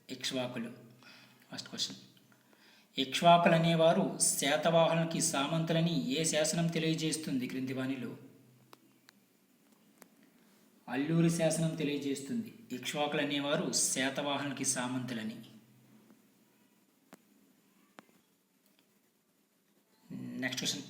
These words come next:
ఇక్ష్వాకుల యొక్క రాజ్య చిహ్నం ఏమిటి క్రింది వానిలో? సింహం. ఇక్ష్వాకుల యొక్క రాజ్య చిహ్నం ఏదంటే సింహం. నెక్స్ట్ క్వశ్చన్. ఈ క్రింది వానిలో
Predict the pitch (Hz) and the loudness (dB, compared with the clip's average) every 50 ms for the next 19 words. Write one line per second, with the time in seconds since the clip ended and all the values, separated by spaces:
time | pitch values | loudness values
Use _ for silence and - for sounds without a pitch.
0 | - - 135 139 - - - 180 175 180 180 185 190 175 175 170 - - 175 160 | -8 -6 -6 -4 -2 0 6 8 8 8 10 8 8 8 8 6 8 10 10 10
1 | - 143 139 160 160 - - 180 - - 165 151 165 170 175 175 170 165 160 160 | 10 10 8 8 8 8 4 4 4 4 0 2 4 4 4 6 6 4 4 4
2 | 139 - 135 - 127 131 135 131 135 127 127 131 131 123 - - - - - - | 0 -4 -4 -4 -4 -4 -4 -2 -2 -2 -2 -2 -2 -4 -4 -6 -10 -12 -16 -18
3 | - - - - _ _ _ _ - - _ _ _ _ _ _ _ _ _ _ | -20 -20 -20 -20 _ _ _ _ -20 -20 _ _ _ _ _ _ _ _ _ _
4 | _ _ _ - _ _ _ _ _ _ _ _ _ _ _ _ _ _ _ _ | _ _ _ -20 _ _ _ _ _ _ _ _ _ _ _ _ _ _ _ _
5 | _ _ _ _ _ _ _ _ _ _ _ _ _ _ _ _ - - - - | _ _ _ _ _ _ _ _ _ _ _ _ _ _ _ _ -8 -6 -6 -4
6 | 139 135 143 139 - 123 113 101 - - - - - - - - - - 131 - | -4 -2 -4 -4 -4 -4 -6 -6 -6 -10 -14 -18 -20 -20 -20 -20 -14 -14 -14 -14
7 | - - 151 143 143 135 151 139 139 139 - - 131 127 127 127 131 123 139 139 | -10 -8 -6 -4 -4 -2 -2 -2 -2 -2 -4 -4 -6 -4 -2 -4 -4 -4 -4 -4
8 | 135 135 135 135 143 139 139 135 131 131 131 135 139 - - 123 123 127 135 113 | -6 -6 -6 -6 -6 -4 -4 -4 -4 -4 -6 -6 -6 -6 -6 -6 -8 -8 -10 -12
9 | 101 90 - - - - - - - - _ _ _ _ _ _ _ _ _ _ | -12 -14 -18 -20 -20 -20 -20 -20 -20 -20 _ _ _ _ _ _ _ _ _ _
10 | _ _ _ _ _ _ - - _ _ _ _ _ _ _ _ _ _ _ _ | _ _ _ _ _ _ -20 -20 _ _ _ _ _ _ _ _ _ _ _ _
11 | _ _ _ - _ _ _ _ _ _ _ _ _ _ _ _ _ _ _ _ | _ _ _ -20 _ _ _ _ _ _ _ _ _ _ _ _ _ _ _ _
12 | _ _ _ _ _ _ _ _ _ _ - _ _ _ _ _ _ _ _ _ | _ _ _ _ _ _ _ _ _ _ -20 _ _ _ _ _ _ _ _ _
13 | _ _ _ _ - 131 127 127 131 131 131 - - - - - - - - - | _ _ _ _ -8 -6 -4 -4 -2 -2 -2 -2 -2 -2 -6 -6 -10 -14 -18 -4
14 | - 160 160 160 156 160 165 170 180 175 175 175 185 175 190 190 | -2 0 0 0 0 2 4 6 8 8 8 8 8 6 6 6